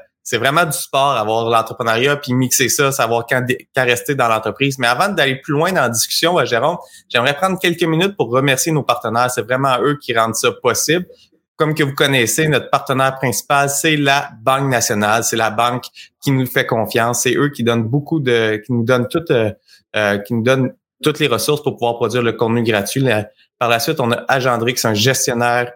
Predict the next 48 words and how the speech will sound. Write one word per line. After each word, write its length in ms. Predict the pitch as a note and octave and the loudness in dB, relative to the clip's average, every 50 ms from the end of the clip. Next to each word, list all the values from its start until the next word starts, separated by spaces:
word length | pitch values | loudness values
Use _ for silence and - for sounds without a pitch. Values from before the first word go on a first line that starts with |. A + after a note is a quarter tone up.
| - | -4
euh, 100 | A2 A2 | -2 -2
d'horaires 460 | G#2+ G#2+ A#2 A2+ A#2 A#2+ B2 B2 B2 - | 0 0 0 0 2 2 0 0 -2 -2
pour 300 | - C#3 C3+ C3+ C3 B2+ | -2 0 0 0 0 0
les 160 | A#2+ A#2 A2+ | 0 -2 0
petites 320 | G#2 A2+ A2 - B2+ A#2 A#2 | 0 -2 -2 -2 -2 -2 -2
entreprises 400 | A2+ - - - - A#2+ G#2+ G#2 | -2 -2 -4 -4 -2 0 0 0
du 60 | - | 0
Québec. 400 | - G#2+ G#2 A2 C3 D3+ - - _ - - - _ _ - | 0 0 0 0 0 -2 -4 -8 _ -20 -20 -20 _ _ -6
On 160 | A2 A2 A2+ | -2 0 2
a 240 | A#2 A#2 A#2 - - - _ | 2 2 0 -2 -8 -10 _
Planet 380 | - D3 C#3+ C#3 C#3+ C#3+ - C3 | 0 0 2 2 0 0 0 0
Hoster, 380 | A#2 A2 - - - D3 D#3+ D#3+ - - _ _ _ _ | -2 -2 -2 0 0 0 0 -2 -4 -12 _ _ _ _
qui 60 | - B2 | -4 -2
est 120 | G#2+ A#2 | 0 0
un 140 | A2 G#2+ A#2 | 0 0 0
hébergeur 480 | B2+ A#2+ B2 A#2 G2+ A#2 A#2+ A2 G#2+ | 0 0 0 0 0 0 0 0 0
web, 200 | A2 A#2+ B2 B2 A#2 - - - _ - | 0 0 0 0 -2 -6 -14 -10 _ 0
euh, 140 | G#2+ G#2 G#2 | 0 0 0
québécois. 720 | G2+ - - C3 A#2+ A2+ A2 - - C#3+ D#3 F#3 G3 - - _ _ - | -2 -2 -2 0 0 0 0 -2 -2 0 0 -2 -2 -6 -12 _ _ -6
On 160 | A#2 A2+ A#2 B2 | -4 -2 0 2
a 40 | B2 | 2
aussi 360 | B2 A#2+ A#2+ - - C3+ B2 | 2 0 0 -4 -4 -2 0
deux 160 | C3+ E3 E3+ | 0 2 2
nouveaux 200 | D#3+ C#3+ D#3 D#3 | 2 0 0 0
partenaires, 520 | D#3 A#2+ - - - A2 A2 A#2 A#2+ B2+ | 0 -2 -2 -2 -2 -2 0 0 0 0
le 80 | B2 A2 | 0 0
réseau 320 | G#2 G#2 A#2+ A#2+ A2+ C3+ C#3 | 0 0 0 0 0 0 -2
Mentorat. 640 | C#3 C3 C3+ C#3+ C#3+ C#3 - B2+ A2 G#2+ A2+ A#2 | 0 0 0 0 0 0 0 -2 0 0 0 0
Alors, 180 | A2 G#2+ G#2+ G#2 | 0 0 0 -2
si 100 | - C3+ | -2 -4
vous 40 | C3 | -2
cherchez 300 | - - C#3 B2+ - D3+ | 0 0 0 0 0 0
un 140 | C#3 B2 A#2 | 0 0 0
mentor 640 | A#2+ B2 B2 A#2+ A2 - - C3 C3 B2 A#2+ - - | 0 2 0 0 0 0 -2 0 0 -2 -2 -4 -4
au 120 | C3 C3 | -4 -2
Québec, 360 | C3 - B2 A2 A#2+ C3 B2 - | 0 0 0 2 2 0 0 0
le 80 | A#2 | -2
réseau 220 | G#2+ A2+ G#2+ A#2+ B2 | 0 0 0 0 0
Mentorat, 420 | B2+ B2 A2+ - B2 A2+ A2+ C3+ | 0 0 0 0 0 0 2 0
c'est 200 | C#3 - - - - | 0 0 -4 -4 -2
exactement 580 | - C#3 C#3 B2 C3 B2 - - B2 A#2+ A2+ A2 | -2 -2 0 0 0 0 0 0 0 0 0 0
ça, 160 | - - B2 | 0 0 0
leur 200 | A2+ A2+ G#2+ G#2 | 0 0 0 0
mission, 320 | A2 G#2+ G#2+ - C#3 C#3 | 0 0 0 0 0 0
c'est 140 | C3+ - A#2+ | 0 0 0
ça 180 | - - B2+ A#2+ | 0 0 0 -2
qu'ils 180 | - - - | -4 -6 -4
font. 220 | - - D#3 F3+ | 0 0 0 0